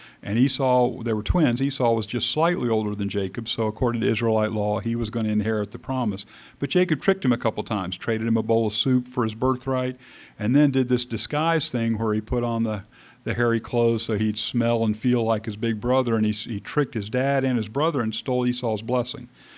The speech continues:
You've heard that story before, I, I be-, I believe. And so these are the guys we're talking about. Jacob becomes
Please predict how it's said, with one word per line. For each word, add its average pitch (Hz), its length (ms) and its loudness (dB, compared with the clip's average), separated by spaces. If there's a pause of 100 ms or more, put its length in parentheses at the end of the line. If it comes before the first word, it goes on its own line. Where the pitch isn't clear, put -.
(120)
You've 165 140 -2
heard 117 140 6
that 95 140 0
story 95 240 -2
before, 104 480 -6
I, - 60 -18
I - 40 -10
be-, 104 340 -10
I 107 60 -6
believe. 101 260 -8 (360)
And 113 120 -2
so 127 100 2
these 196 260 2
are 208 40 4
the 170 100 0
guys 147 280 0
we're 135 60 -4
talking 147 360 0
about. 92 260 -2
Jacob 139 600 0 (580)
becomes 156 500 2